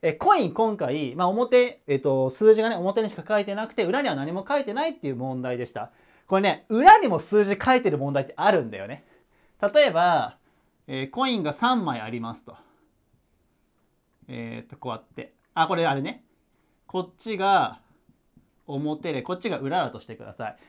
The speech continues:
今回は、一、二、ごめん、一、二、四って書いてない、書いてない、書いてないだったでしょ？一書いてないから、まあ、×にしとこうか。えー、二、一って書いてある。四、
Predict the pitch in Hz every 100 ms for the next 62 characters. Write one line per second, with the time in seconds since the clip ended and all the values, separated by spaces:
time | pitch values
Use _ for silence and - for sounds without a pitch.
0 | _ 330 370 294 262 302 247 - _ -
1 | 233 233 285 269 - _ _ 247 254 220
2 | 233 127 120 147 147 247 262 214 165 226
3 | 220 165 240 - - - 202 - 262 220
4 | 170 165 240 226 185 180 320 302 190 135
5 | 120 113 107 208 - _ _ _ _ _
6 | - 233 233 320 - _ _ - 294 269
7 | 170 175 156 135 127 156 156 127 131 113
8 | 113 - - _ - 135 127 120 117 208
9 | 277 240 _ _ _ _ 233 233 320 294
10 | 180 160 135 113 - _ _ _ 135 131
11 | 277 302